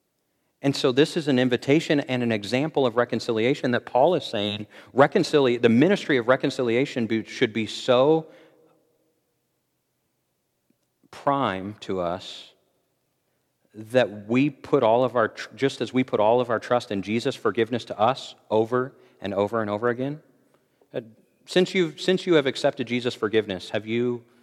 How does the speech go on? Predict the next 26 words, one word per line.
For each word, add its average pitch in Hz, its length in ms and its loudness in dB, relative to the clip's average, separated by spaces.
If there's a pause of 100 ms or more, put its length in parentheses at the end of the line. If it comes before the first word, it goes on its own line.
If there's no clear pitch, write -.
(720)
um, 101 520 -2 (1080)
maybe 117 280 0
given 110 320 0
Jesus 110 380 -4
a 104 40 -10
few 110 180 -4
reasons 107 540 -4
to 98 400 -4 (640)
maybe 110 280 -2
want 104 260 -2
to 104 80 -6
learn 101 220 -2
some 101 180 -6
lessons 101 680 -6 (680)
about 101 340 0
your 95 120 -2
character 104 720 -2 (260)
<laughs> - 280 -20
and, 95 560 -4
and, 101 300 -4
and 104 180 -2
forgive, 107 460 2
but 101 100 0
maybe 101 240 -2
not 92 240 -4
forget? 113 420 -4